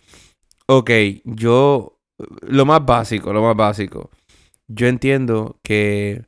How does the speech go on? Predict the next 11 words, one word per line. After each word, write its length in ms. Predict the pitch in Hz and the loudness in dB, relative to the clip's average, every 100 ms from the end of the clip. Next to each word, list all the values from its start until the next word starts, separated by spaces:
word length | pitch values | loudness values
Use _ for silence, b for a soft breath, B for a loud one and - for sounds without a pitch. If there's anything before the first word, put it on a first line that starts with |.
| _ _ _ _ _ _ _ | _ _ _ _ _ _ _
que 420 | 113 110 107 104 | 0 0 0 -2
no 140 | 104 107 | -4 -2
todo 120 | 123 | -2
el 60 | 123 | -2
mundo, 340 | 123 110 101 _ - | -2 -2 -4 _ -20
o 380 | 131 - _ | -20 -20 _
sea, 240 | - 104 98 | -4 -2 -2
le 80 | 98 | -2
gusta 280 | 98 - 107 | -4 -2 -2
la 60 | |
universidad. 680 | 107 101 101 - 98 95 | 0 -2 -4 -6 -10 -12